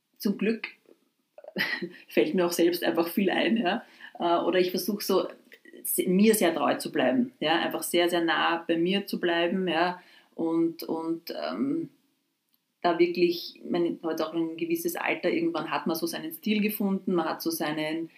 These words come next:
Geschmack gefunden und da möchte ich einfach mir sehr treu bleiben, ja.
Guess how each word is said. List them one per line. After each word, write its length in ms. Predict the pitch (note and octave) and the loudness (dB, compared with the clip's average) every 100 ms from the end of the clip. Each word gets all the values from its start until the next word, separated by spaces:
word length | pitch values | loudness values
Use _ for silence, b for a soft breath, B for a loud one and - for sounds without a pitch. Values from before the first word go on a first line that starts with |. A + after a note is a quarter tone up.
| B B | B B
Geschmack 420 | - E3 F3+ F3 - | -8 -4 0 -2 -2
gefunden 720 | G3+ - F#3 F#3 F3+ F3+ F3+ | -4 -2 0 0 0 0 0
und 400 | F3 E3 E3 - | -2 -4 -6 -2
da 460 | C#3+ D3+ E3 E3+ - B B B _ _ | 0 2 2 0 -4 B B B _ _
möchte 400 | E3 D#3+ E3+ - | 2 2 2 -2
ich 180 | F3+ - | -4 -2
einfach 500 | C3+ - E3 D#3+ - - - - _ _ _ - | -2 0 0 -2 -4 -14 -18 -20 _ _ _ -2
mir 240 | F3 F#3 | 2 4
sehr 220 | F3 D3+ | 4 0
treu 200 | - B2+ | 0 0
bleiben, 360 | B2+ C#3 B2+ C3 | 0 0 2 2
ja. 240 | D3+ G3 | 2 0